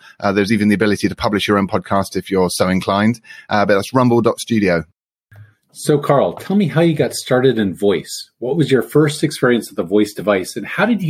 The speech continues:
Speaker 2: get interested in voice technology?
Speaker 1: So I found voice,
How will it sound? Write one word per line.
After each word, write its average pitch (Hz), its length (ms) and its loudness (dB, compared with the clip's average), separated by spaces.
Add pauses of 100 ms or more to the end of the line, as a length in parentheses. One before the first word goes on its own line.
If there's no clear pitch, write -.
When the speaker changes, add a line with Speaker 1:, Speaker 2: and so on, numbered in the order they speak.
Speaker 2:
get 151 80 -10
interested 156 560 0
in 104 120 -4
voice 113 280 0
technology? 151 720 -2 (2250)
Speaker 1:
So 135 240 2
I 151 140 2
found 123 320 2
voice, 113 400 0